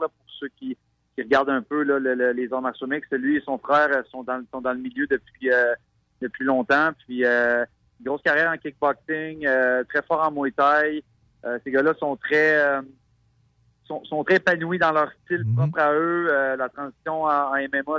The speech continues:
Speaker 1: c'est sûr que, à, à, à leur va bien quand que, euh, on embarque un peu, quand ils nous font embarquer un peu dans leur pas de danse à eux, leur style. Mais, euh, moi, de mon côté, écoute, comme à chaque fois que le téléphone sonne puis on me propose quelqu'un, à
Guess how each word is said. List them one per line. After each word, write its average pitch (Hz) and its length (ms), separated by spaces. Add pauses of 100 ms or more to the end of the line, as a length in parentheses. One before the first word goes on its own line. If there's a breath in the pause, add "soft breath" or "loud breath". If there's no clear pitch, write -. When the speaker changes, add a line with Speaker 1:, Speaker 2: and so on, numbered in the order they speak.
Speaker 1:
c'est 135 100
sûr 151 120 (100)
que, 143 60
à, 131 140 (260)
à, 123 600
à 131 60
leur 135 240
va 131 120 (100)
bien 156 140 (100)
quand 139 120 (100)
que, 135 220 (300)
euh, 120 400
on 123 160
embarque 127 380
un 131 80
peu, 139 180
quand 147 160
ils 160 60
nous 147 100
font 165 100
embarquer 160 300
un 165 60
peu 170 120
dans 156 140
leur 139 200
pas 151 140
de - 80
danse 147 240
à 135 120
eux, 147 100
leur 135 200 (160)
style. 151 280 (560)
Mais, 135 280
euh, 131 380 (320)
moi, 160 120
de 156 40
mon 151 140
côté, 147 380
écoute, 160 300
comme 156 140
à 151 80
chaque 156 220
fois 170 120
que 165 80
le 147 40
téléphone 151 440
sonne 170 160
puis 151 100
on 139 60
me 123 40
propose 143 360
quelqu'un, 151 280
à 147 120